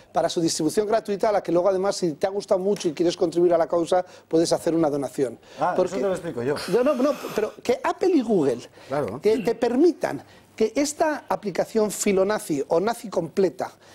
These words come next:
Speaker 1: eh, que es exactamente igual que las que hacían los nazis a los judíos en la época de la, de la Alemania de Hitler, se pueda descargar libremente y se pueda utilizar, el filtro de categorías y calidad de estas dos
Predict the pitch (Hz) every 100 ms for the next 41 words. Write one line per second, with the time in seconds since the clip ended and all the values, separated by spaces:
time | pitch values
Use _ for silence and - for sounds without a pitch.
0 | - 185 233 240 240 240 - 269 - 262
1 | 247 - 196 202 208 160 147 - 156 151
2 | - - 202 208 214 175 151 190 - 180
3 | 175 156 - 151 170 165 147 - - -
4 | 160 175 175 175 165 151 147 135 147 147
5 | 147 147 175 165 147 143 139 131 214 196
6 | 220 254 - - - - - - - -
7 | 185 285 302 302 - 240 233 220 208 180
8 | 165 143 202 190 185 180 156 233 240 196
9 | 151 - 180 233 - - - - 185 -
10 | 277 294 277 160 135 - - - 160 175
11 | - 170 170 214 254 - 208 208 170 151
12 | 147 - 151 214 214